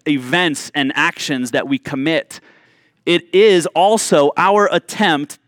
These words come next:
to make it better. And so in Christianity, it's common to think about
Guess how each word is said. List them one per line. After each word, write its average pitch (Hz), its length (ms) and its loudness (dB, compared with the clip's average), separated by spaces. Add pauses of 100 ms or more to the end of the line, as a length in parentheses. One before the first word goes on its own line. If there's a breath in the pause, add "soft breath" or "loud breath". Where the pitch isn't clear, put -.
to 175 100 -2
make 160 220 -2
it 139 100 -6
better. 107 400 -4 (2250 soft breath)
And 196 140 0
so 220 140 6
in 190 60 0
Christianity, 220 760 2
it's 160 100 -2
common 214 540 0
to 170 120 0
think 214 320 -2
about 147 540 2